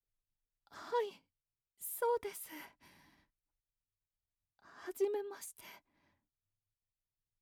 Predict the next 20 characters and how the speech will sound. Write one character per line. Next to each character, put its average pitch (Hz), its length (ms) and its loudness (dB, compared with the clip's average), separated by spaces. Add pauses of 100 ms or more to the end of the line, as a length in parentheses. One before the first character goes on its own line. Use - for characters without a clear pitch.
(120)
エ 440 40 6
リ 466 300 6
コ 359 100 -6 (140)
で 285 100 -8
す。 - 240 -16 (3000)
い 440 60 8
え、 - 20 10
エ - 0 - (1120)
リ 392 80 12 (160)
コ 480 160 6
は 226 180 -2
本 480 220 4 (240)
名 403 60 2
で 339 120 -2
は 294 180 -4
な 330 200 -6
い 359 80 -8
ん 339 60 -6
で 320 100 -6
す。 - 160 -6